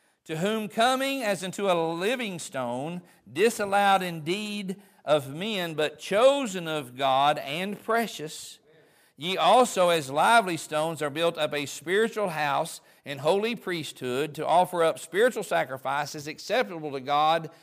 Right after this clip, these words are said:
by Jesus Christ. Wherefore,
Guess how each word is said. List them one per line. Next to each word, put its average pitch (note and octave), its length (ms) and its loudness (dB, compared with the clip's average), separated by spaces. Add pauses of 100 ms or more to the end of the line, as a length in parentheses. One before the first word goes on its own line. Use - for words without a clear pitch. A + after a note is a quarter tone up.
(320)
by D#3+ 380 0
Jesus D3 480 -8
Christ. C3 540 -4 (300)
Wherefore, D#3 760 0